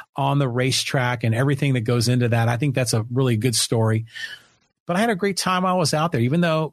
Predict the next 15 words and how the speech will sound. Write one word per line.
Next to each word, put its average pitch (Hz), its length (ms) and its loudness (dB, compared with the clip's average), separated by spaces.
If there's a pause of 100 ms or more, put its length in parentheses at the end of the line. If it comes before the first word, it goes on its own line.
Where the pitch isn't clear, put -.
(120)
you 143 160 0
know, 131 340 0
uh, 131 280 0
the, 131 340 -6
the 147 80 0
second 160 280 0
half 143 200 0
of 147 80 0
the 139 60 2
weekend 143 360 0
I 139 40 0
was 127 120 0
there 135 140 0
by 135 160 0
myself, 135 560 0